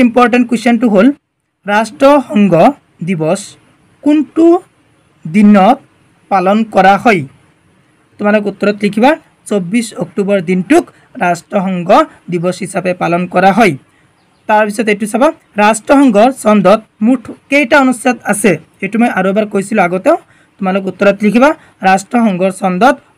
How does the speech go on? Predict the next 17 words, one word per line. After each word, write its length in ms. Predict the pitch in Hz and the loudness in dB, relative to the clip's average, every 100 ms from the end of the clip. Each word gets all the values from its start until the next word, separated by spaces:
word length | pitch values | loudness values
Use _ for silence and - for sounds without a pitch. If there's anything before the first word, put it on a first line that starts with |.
| - | -8
মুঠ 160 | 196 208 - _ 180 | -8 -8 -16 _ -8
এশ 60 | 175 214 202 180 | -4 -2 -2 0
এঘাৰটা 340 | 175 180 196 202 | 0 0 -2 -4
অনুচ্ছেদ 400 | 180 170 - 320 - _ _ | -4 -4 0 0 -2 _ _
আছে। 260 | - 196 180 - _ _ _ _ - | -8 -6 -8 -12 _ _ _ _ -8
এতিয়া 160 | 240 320 | 0 0
আমি 80 | 311 | 0
চাই 140 | 302 269 | 0 0
লওঁ 100 | 277 320 | 0 2
অনুশীলনীৰ 380 | 254 269 269 254 | 4 4 4 2
ভিতৰত 220 | 247 247 247 | 0 -2 -2
কি 80 | 254 | -2
কি 60 | 262 240 | 2 2
most 140 | 233 233 | 2 0
important 380 | 220 233 233 233 | 2 2 2 -2
question 240 | 226 233 226 | -2 0 0
আছে। 140 | 254 | 2